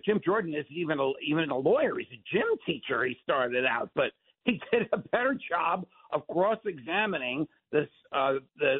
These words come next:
this former federal judge and Attorney General of the United States than Merrick Garland did, uh, answering. It was just, it was unwatchable. And no matter whose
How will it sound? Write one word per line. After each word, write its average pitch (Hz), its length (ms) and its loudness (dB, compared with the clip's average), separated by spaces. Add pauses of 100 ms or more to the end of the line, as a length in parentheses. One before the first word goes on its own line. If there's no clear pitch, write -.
(100)
this 139 160 0 (180)
former 208 460 2 (280)
federal 175 360 0 (140)
judge 143 360 0 (160)
and 135 220 -2 (120)
Attorney 196 560 -2
General 160 480 2
of 139 160 2
the 143 80 -2
United 139 440 2 (120)
States 131 340 2 (520)
than 135 180 4
Merrick 131 320 2
Garland 120 500 0
did, 113 340 -2
uh, 107 60 2 (140)
answering. 107 540 0
It 104 100 -2
was 110 200 4
just, 135 200 2 (180)
it 156 40 -2
was 151 120 4
unwatchable. 143 720 0 (560)
And 127 140 -10
no 127 60 -4
matter 135 240 2
whose 175 220 2